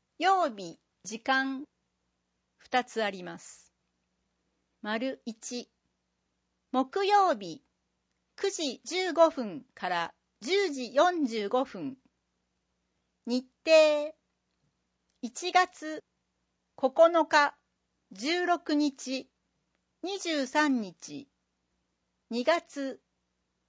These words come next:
六日、十三日、二十日、三月五日、十二日、十九日。定員、二十五組。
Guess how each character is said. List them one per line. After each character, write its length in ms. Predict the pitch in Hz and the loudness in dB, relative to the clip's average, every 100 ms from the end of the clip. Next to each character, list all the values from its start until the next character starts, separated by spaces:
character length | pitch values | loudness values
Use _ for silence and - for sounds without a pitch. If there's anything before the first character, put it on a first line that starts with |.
| _ _ - | _ _ -2
六 120 | 294 | 0
日、 520 | 359 339 311 294 294 _ _ _ _ _ _ - | 0 -2 2 2 2 _ _ _ _ _ _ -16
十 320 | 196 320 370 | -6 -4 -4
三 380 | - 370 349 269 | 0 0 2 -2
日、 500 | 226 - - 165 - _ _ - | -6 -12 -14 -14 -16 _ _ -8
二 180 | 247 | -6
十 200 | 233 - | -6 -8
日、 260 | - 285 277 _ _ _ _ _ _ _ _ _ _ _ _ | 2 4 2 _ _ _ _ _ _ _ _ _ _ _ _
三 380 | - 381 415 392 | -2 2 2 0
月 480 | 294 262 - 175 147 _ _ _ _ _ _ | -4 -4 -10 -16 -16 _ _ _ _ _ _
五 320 | 254 240 - - | -8 -8 -10 0
日、 260 | 320 311 - _ _ _ _ _ - | 2 2 -2 _ _ _ _ _ -14
十 380 | 269 330 370 | -6 -4 -2
二 160 | 359 359 | -4 -4
日、 560 | 349 330 - 294 277 - _ _ _ _ _ - | -4 -6 -8 -8 -10 -12 _ _ _ _ _ -12
十 360 | 339 392 349 | -4 -2 -4
九 160 | - 311 | -4 0
日。 500 | 254 - - 160 - _ _ _ _ _ _ _ _ _ _ _ _ | 0 -2 -14 -16 -16 _ _ _ _ _ _ _ _ _ _ _ _
定 340 | - 339 359 349 | 0 2 2 0
員、 380 | 339 330 320 330 _ _ _ _ _ _ _ _ - | -4 -6 -6 -12 _ _ _ _ _ _ _ _ -6
二 180 | 359 | -6
十 340 | 370 339 294 233 | -4 -4 -2 2
五 160 | 262 | 2
組。 420 | 262 226 175 135 | 2 -8 -10 -12